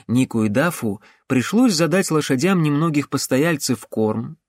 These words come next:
почистить стойло, затем они принесли воды в поилки. Получив заработанное, парни отдали деньги Анаит, у неё они будут в сохранности. Кормили здесь сытно, но просто.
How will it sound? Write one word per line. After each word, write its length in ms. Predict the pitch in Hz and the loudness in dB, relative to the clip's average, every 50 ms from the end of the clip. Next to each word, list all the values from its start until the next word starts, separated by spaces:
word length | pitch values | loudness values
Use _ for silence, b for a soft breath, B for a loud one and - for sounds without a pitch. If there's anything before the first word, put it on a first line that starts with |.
| _ _ _ | _ _ _
почистить 540 | - 135 147 - - 240 - - - 226 - | -2 -2 0 0 0 0 0 -2 -4 -6 -6
стойло, 600 | - - - 139 165 196 202 196 202 202 208 202 b b b b b b b | -6 -6 -4 -2 0 0 2 2 0 0 -2 -4 b b b b b b b
затем 440 | 120 104 - 143 - - 277 269 254 | -2 -2 -2 0 0 2 4 4 4
они 180 | 240 233 247 | 4 4 2
принесли 480 | 240 180 160 165 170 165 - 190 214 233 | 2 0 0 0 0 -2 0 0 0 2
воды 340 | 220 220 202 139 117 110 101 | 2 2 2 2 0 -2 -2
в 120 | - - | -2 -4
поилки. 720 | - 110 107 107 101 98 92 - - - - - - - - _ _ _ _ _ _ _ | -4 -2 -2 -2 -2 -4 -6 -8 -12 -14 -18 -18 -18 -18 -20 _ _ _ _ _ _ _
Получив 420 | - 117 117 117 107 - - 127 110 | -2 0 0 0 0 0 -2 -2 0
заработанное, 800 | 98 110 110 110 107 135 185 - 165 151 143 139 139 139 139 127 B B B B B _ | 0 -2 -2 -2 0 -2 -2 -2 -2 0 0 0 0 0 0 -2 B B B B B _
парни 420 | - 196 220 214 202 196 185 160 - | -2 0 2 2 2 2 0 0 0
отдали 420 | 156 175 165 143 139 143 139 135 | 0 -2 0 0 2 4 4 4
деньги 380 | 117 107 131 143 143 131 127 131 | 4 2 2 2 2 2 2 2
Анаит, 640 | 120 123 123 120 110 107 98 95 - _ - - _ - | 2 2 0 0 0 -2 -2 -6 -10 _ -20 -14 _ -4
у 80 | 147 | 0
неё 320 | 170 202 233 254 285 277 254 | 2 2 4 4 4 4 4
они 180 | 208 170 156 | 2 2 0
будут 340 | 143 135 147 151 143 131 - | 0 0 2 2 0 0 -2
в 80 | - - | -4 -6
сохранности. 1040 | - 123 110 - - 104 104 104 95 78 - - - - - - - - _ _ _ _ _ _ _ _ _ _ _ _ _ _ _ _ _ _ _ _ _ | -6 -6 -6 -6 -6 -6 -6 -6 -8 -10 -12 -12 -12 -12 -12 -14 -20 -20 _ _ _ _ _ _ _ _ _ _ _ _ _ _ _ _ _ _ _ _ _
Кормили 720 | - 107 107 110 113 110 113 139 190 226 247 240 240 240 240 | -2 0 0 2 2 2 2 4 4 4 4 4 4 4 4
здесь 500 | 214 175 151 135 143 180 185 170 160 - | 2 0 0 0 2 2 2 2 2 0
сытно, 920 | - - - - - - 139 180 233 247 - - - 226 226 240 233 240 240 | -4 -4 -4 -4 -4 -2 0 0 0 0 0 0 2 2 4 4 4 4 4
но 320 | 220 147 113 113 143 165 160 | 2 2 2 2 0 -2 -4
просто. 920 | - - 107 107 107 107 104 101 - - - - - - - - - | -6 -6 -6 -4 -4 -4 -4 -6 -8 -8 -10 -10 -10 -12 -14 -18 -18